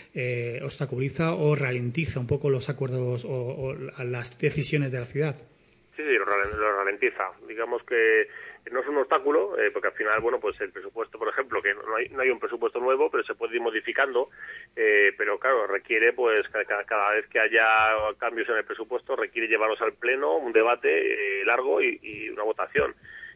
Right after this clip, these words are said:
Speaker 2: Y es verdad que, que lo ralentiza, sí, sí, eso es cierto. En el, bueno, pues hemos hecho un par de intentonas con,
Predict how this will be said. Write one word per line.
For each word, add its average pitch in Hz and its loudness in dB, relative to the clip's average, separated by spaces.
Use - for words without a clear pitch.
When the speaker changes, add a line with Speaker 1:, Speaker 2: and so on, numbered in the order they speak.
Speaker 2:
Y 117 -2
es 107 2
verdad 110 2
que, 117 2
que - -6
lo 104 2
ralentiza, 101 0
sí, 107 -6
sí, 110 -8
eso 104 -6
es - -16
cierto. 90 -4
En 104 -4
el, 95 4
bueno, - -2
pues - -16
hemos 110 -4
hecho 113 -8
un 113 -6
par 110 0
de 110 2
intentonas 147 -2
con, 113 -8